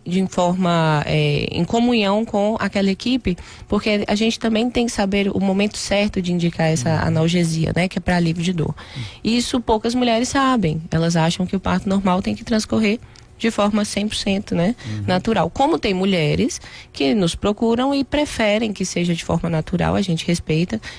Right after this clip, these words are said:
Speaker 1: a anestesia vai ser como um processo facultativo mesmo.
Speaker 2: Ok.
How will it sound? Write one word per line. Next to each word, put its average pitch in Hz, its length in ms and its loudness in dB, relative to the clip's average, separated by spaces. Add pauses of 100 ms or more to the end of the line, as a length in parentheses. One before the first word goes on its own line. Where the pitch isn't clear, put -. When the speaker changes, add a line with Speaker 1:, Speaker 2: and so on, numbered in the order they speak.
(140)
Speaker 1:
a 165 100 -2
anestesia 190 580 2
vai 233 160 2
ser 190 240 -2
como 202 260 0
um 196 80 0
processo 196 420 0
facultativo 208 720 -2
mesmo. 240 360 -2 (160)
Speaker 2:
Ok. 113 280 -14